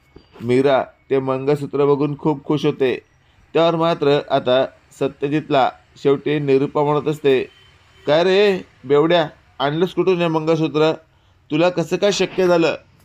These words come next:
त्यावर निरुपाला आता सुधाकर म्हणत असतात, "ते सगळं जाऊ दे निरुपा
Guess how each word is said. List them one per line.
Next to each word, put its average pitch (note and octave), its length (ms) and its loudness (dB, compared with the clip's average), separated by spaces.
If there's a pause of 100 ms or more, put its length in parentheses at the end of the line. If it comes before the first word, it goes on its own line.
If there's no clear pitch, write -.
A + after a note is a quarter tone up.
(100)
त्यावर C#3+ 260 0
निरुपाला C#3 640 0 (100)
आता C#3+ 260 -2
सुधाकर C3+ 380 -2
म्हणत C#3 240 -4
असतात, C#3 360 -2 (500)
"ते E3 180 2
सगळं D#3+ 340 0
जाऊ D#3 280 2
दे E3 140 0
निरुपा D3+ 520 2